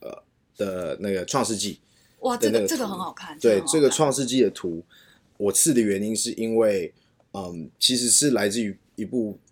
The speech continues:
Speaker 1: 那个诺兰他弟弟的剧，那个《西部世界》的第一季的最 ending，他在讲，我不会爆雷。
Speaker 2: Westworld 的
Speaker 1: Westworld 的最后。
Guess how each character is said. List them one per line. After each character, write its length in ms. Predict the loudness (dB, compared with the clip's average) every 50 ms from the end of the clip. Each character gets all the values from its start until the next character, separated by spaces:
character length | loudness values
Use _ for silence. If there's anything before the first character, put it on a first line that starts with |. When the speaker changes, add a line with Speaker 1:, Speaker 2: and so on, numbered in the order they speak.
| -18 -8
Speaker 1:
那 120 | -4 -2
个 60 | 0
诺 180 | 2 2 2 2
兰 180 | 0 0 -4 -6
他 200 | -6 -6 -6 -4
弟 120 | -4 -4
弟 140 | -4 -4 -6
的 80 | -6
剧， 340 | -6 -8 -8 -8 -8 -8 -10 -12
那 120 | -12 -12
个 240 | -10 -10 -10 -10 -10 -6
《西 180 | -4 -2 -2 -2
部 100 | -2 -4
世 180 | -4 -4 -6
界》 300 | -6 -6 -6 -6 -6 -8 -12 _ _ _ _ _ _ _ _
的 160 | -4 -2 -2 -2
第 200 | -4 -6 -6 -4
一 40 |
季 200 | -4 -4 -4 -4
的 140 | -4 -4 -4
最 240 | -2 0 0 0 0
ending， 320 | 0 -2 -4 -4 -6 -6 -8 _ _ _ _ _ _ _ -14
他 200 | -10 -8 -8 -4
在 160 | -2 -2 -2
讲， 280 | -2 -2 -6 -6 -6 -8
我 100 | -8 0
不 60 | 2 4
会 80 | 4
爆 180 | 6 6 4 4
雷。 160 | 2 -2 -2
Speaker 2:
Westworld 540 | -2 -2 -2 0 2 2 4 6 4 4 2
的 260 | 0 -2 -2 0 2
Speaker 1:
Westworld 360 | 4 4 4 6 6 6 6
的 60 | 6
最 160 | 4 4 2 2
后。 240 | 2 0 -2 -2